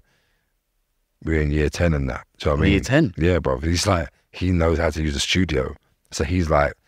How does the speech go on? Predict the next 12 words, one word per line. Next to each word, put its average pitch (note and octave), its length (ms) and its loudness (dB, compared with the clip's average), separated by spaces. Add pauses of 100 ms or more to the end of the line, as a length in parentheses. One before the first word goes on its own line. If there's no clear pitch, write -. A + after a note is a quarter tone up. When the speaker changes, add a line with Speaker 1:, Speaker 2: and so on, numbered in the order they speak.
(240)
Speaker 1:
come D#2+ 240 2
down. D#2 420 2 (580)
I - 40 -20
can't F#2 160 0
remember D2+ 160 0
the - 80 -6
guy's C2+ 220 0
name D#2+ 220 2
now, C2+ 300 -2 (160)
um, C2+ 460 -4
but D2 140 -2
he, F2+ 140 -2